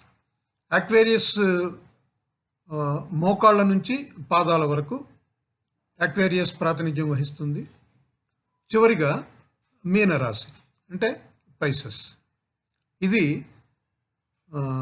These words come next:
మడమలు, అరికాళ్ళు, వాటి గురించి మనకు ఈ మీనం చెప్తుంది.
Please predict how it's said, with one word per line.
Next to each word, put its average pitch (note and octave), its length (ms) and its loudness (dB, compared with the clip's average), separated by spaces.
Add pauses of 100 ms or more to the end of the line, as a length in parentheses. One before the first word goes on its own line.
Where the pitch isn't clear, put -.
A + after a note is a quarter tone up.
(120)
మడమలు, F#3 800 2
అరికాళ్ళు, E3 800 -2 (680)
వాటి F#3+ 200 2
గురించి G3+ 500 -2 (560)
మనకు F3+ 540 -6 (840)
ఈ E3 220 -4
మీనం E3+ 340 -2
చెప్తుంది. A2 540 -14